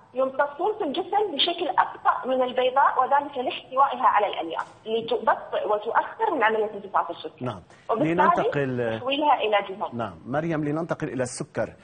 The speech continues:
Speaker 2: الأسمر والسكر
Speaker 1: نعم.
Speaker 2: الأبيض. نعرف أن السكر الخام هو أسمر، آه، لأنه
Speaker 1: صحيح.
Speaker 2: دبس يعني، ولكن هل السكر الأسمر الذي نأخذه من الأسواق هو سكر خام؟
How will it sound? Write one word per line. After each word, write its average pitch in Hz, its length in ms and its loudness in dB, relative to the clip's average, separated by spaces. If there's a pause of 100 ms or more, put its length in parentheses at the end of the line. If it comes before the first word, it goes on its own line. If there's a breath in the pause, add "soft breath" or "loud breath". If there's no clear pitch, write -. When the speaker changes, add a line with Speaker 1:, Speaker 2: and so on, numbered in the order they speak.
(280 loud breath)
Speaker 2:
الأسمر 127 480 -2
والسكر 127 580 0
Speaker 1:
نعم. 123 160 -2
Speaker 2:
الأبيض. 113 400 0
نعرف 165 340 0
أن 131 100 0
السكر 131 460 -2
الخام 143 480 0 (360 loud breath)
هو 190 140 4
أسمر، 170 500 0 (480)
آه، 117 560 0
لأنه 139 540 0
Speaker 1:
صحيح. 135 120 0
Speaker 2:
دبس - 340 -4
يعني، 82 220 -8 (400 loud breath)
ولكن 147 720 0
هل 170 220 0
السكر 196 320 -4
الأسمر 156 420 0
الذي 139 280 0
نأخذه 143 560 -2
من 143 180 0
الأسواق 139 600 -2 (420 soft breath)
هو 135 220 2
سكر 131 320 -4
خام؟ 156 400 -2